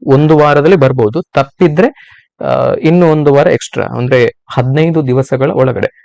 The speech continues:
ನಾನು ಈಗಾಗಲೇ ಪ್ರೀವಿಯಸ್ ವಿಡಿಯೋದಲ್ಲಿ ಹೇಳಿದ್ದೇನೆ, ಏಪ್ರಿಲ್ ಹದಿನೈದರ ಒಳಗಡೆ ಕೆ ಸೆಟ್ ರಿಸಲ್ಟ್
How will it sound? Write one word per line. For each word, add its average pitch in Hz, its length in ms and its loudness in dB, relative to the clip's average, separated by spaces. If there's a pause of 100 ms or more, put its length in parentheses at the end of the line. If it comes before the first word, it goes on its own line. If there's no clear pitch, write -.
(160)
ನಾನು 127 180 0
ಈಗಾಗಲೇ 151 360 2
ಪ್ರೀವಿಯಸ್ 135 460 -2
ವಿಡಿಯೋದಲ್ಲಿ 135 360 0
ಹೇಳಿದ್ದೇನೆ, 107 360 -6 (420)
ಏಪ್ರಿಲ್ 180 580 0
ಹದಿನೈದರ 151 600 0 (240)
ಒಳಗಡೆ 127 480 0 (440)
ಕೆ 151 140 2
ಸೆಟ್ 156 340 0
ರಿಸಲ್ಟ್ 135 500 2